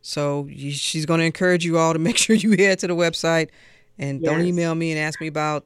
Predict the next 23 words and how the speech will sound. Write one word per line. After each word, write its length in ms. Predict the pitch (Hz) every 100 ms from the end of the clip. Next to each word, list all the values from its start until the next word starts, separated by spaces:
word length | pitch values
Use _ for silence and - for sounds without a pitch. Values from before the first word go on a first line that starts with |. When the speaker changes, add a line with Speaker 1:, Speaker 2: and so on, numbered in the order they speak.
| -
Speaker 1:
you 120 | 147
know, 340 | 139 135 - -
your 220 | 131 143
special 600 | - - - - 156 156
circumstances, 640 | 156 151 147 147 147 139 139
'cause 200 | 139 135
Lakeisha 400 | 131 160 156 135
will 180 | 131 127
not 420 | 139 170 196 160
<laughs> 80 | -
be 120 | 165 -
able 380 | 156 - 160 _ _ -
to 120 | 160
answer 260 | 131 135 131
them. 160 | 120 - - -
But 120 | 285
let's 140 | 554 480
just 140 | 269
go 80 | 233
over 100 | 202
some 200 | 190 160
basics. 480 | 165 160 - 160 -
Um, 300 | 247 247